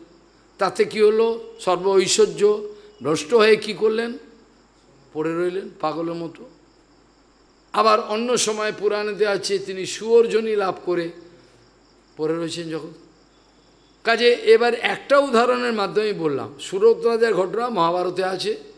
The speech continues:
শুনলে পরে পাগল হয়ে যাবে। ও কর্মকাণ্ড, অর্থাৎ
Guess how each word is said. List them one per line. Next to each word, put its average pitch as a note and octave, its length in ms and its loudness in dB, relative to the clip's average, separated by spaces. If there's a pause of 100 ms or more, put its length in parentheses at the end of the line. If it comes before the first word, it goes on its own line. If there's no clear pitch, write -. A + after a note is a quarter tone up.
(380)
শুনলে F3+ 320 -4
পরে D#3 200 -4
পাগল C#3+ 320 -4
হয়ে E3 140 -2
যাবে। E3+ 220 -8 (1080)
ও B3 100 10
কর্মকাণ্ড, G3 640 -2 (1000)
অর্থাৎ C4+ 460 0